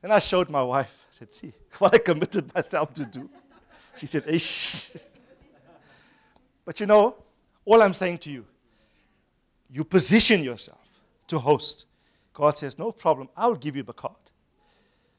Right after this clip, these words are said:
Right? I will give you the ability to, to host." Amen? Amen. Hallelujah. Then it says, so are you gonna bestow more honor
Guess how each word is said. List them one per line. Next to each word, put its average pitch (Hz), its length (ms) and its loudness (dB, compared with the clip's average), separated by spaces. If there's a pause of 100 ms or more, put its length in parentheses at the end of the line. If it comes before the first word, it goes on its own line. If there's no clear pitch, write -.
(180)
Right? 180 140 -20 (180)
I 156 160 6
will 160 260 0 (320)
give 156 180 -10
you 170 60 -10
the 143 120 -10
ability 135 500 -12
to, 185 220 -20 (560)
to 127 100 -20
host." - 480 -20 (880)
Amen? 170 240 -18
Amen. - 0 - (1800)
Hallelujah. 135 500 -4
Then 156 140 -4
it 202 80 0
says, 156 420 -4 (800)
so 220 300 2 (280)
are 269 220 8
you 320 80 0
gonna 294 220 -2
bestow 240 560 4
more 220 280 6
honor 202 400 4